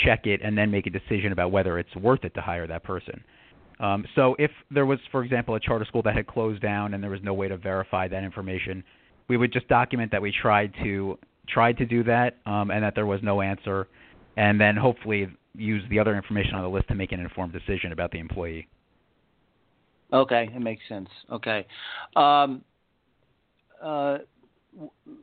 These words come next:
Speaker 2: uh, I just wanna do one more, uh, uh, follow-up. Uh, what happens if there's a, an investigation that never,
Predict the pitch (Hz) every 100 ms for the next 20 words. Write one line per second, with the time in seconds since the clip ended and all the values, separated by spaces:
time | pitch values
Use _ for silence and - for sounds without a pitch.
0 | - 135 127 120 123 131 131 - 127 120
1 | 113 - - - 135 117 117 117 110 110
2 | 110 104 98 113 110 - 127 127 120 117
3 | 113 _ - - - - 135 135 135 190
4 | 226 339 208 - 180 147 151 123 113 _
5 | _ _ _ _ _ _ _ _ - -
6 | - 160 151 160 170 - 147 143 - 117
7 | 110 - _ _ _ _ 135 131 - -
8 | 151 147 151 143 131